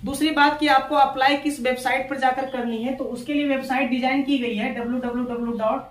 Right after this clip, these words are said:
पी ई बी एम पी ऑनलाइन डॉट गवर्नमेंट डॉट इन। तो आप इस पे जाकर जो है ऑनलाइन अप्लाई कर सकते हैं। और ये रहे आपके एग्जाम सेंटर्स, यहाँ पर जाके आप जो है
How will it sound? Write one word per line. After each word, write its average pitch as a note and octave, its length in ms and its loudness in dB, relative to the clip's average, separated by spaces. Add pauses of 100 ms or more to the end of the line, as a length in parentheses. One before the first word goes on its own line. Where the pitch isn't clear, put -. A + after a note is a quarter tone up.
(420)
पी C#4 120 2 (140)
ई A#3+ 200 0
बी B3+ 140 2 (500)
एम B3 240 0
पी D4+ 120 0
ऑनलाइन B3 420 2
डॉट B3 200 -4
गवर्नमेंट A3+ 380 0
डॉट G#3+ 220 0
इन। D#3 180 -2 (360)
तो A3 80 -8
आप B3+ 240 -2
इस B3 80 -4
पे - 180 -4
जाकर B3 360 0
जो A#3 120 -4
है C#4+ 220 0
ऑनलाइन A#3 380 -4
अप्लाई A#3 340 -4
कर A3+ 180 -6
सकते G3+ 320 -10
हैं। F#3+ 260 -6 (280)
और B3 100 -4
ये C#4 200 2
रहे C#4 200 2
आपके A#3+ 320 -2 (140)
एग्जाम A3 320 -4
सेंटर्स, E3+ 500 -8 (180)
यहाँ A3+ 240 -4
पर B3 120 -4
जाके A3+ 260 -4
आप G#3 300 -6
जो G3 120 -4
है A#3+ 140 0